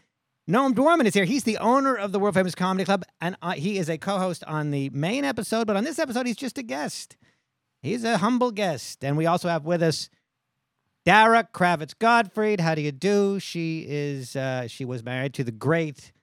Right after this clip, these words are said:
the legendary Gilbert Gottfried, uh, who's, uh, who, who, who left us tragically, uh, a year ago. Um, she is with us.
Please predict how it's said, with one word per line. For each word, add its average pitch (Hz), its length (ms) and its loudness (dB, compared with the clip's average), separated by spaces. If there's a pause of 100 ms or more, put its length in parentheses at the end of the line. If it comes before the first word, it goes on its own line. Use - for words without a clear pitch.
(140)
the 104 80 -16
legendary 120 560 -2
Gilbert 123 380 -4
Gottfried, 107 640 -8 (680)
uh, 101 120 -12
who's, 104 220 -8
uh, 92 320 -12
who, 104 200 -12
who, 110 220 -6
who 113 140 -6
left 113 320 -4
us 120 240 -8
tragically, 120 680 -8
uh, 107 320 -6
a 113 100 -6
year 120 240 -2
ago. 113 480 -4 (1120)
Um, 117 640 -4 (100)
she 127 200 -8
is 104 140 -6
with 170 180 0
us. - 540 -8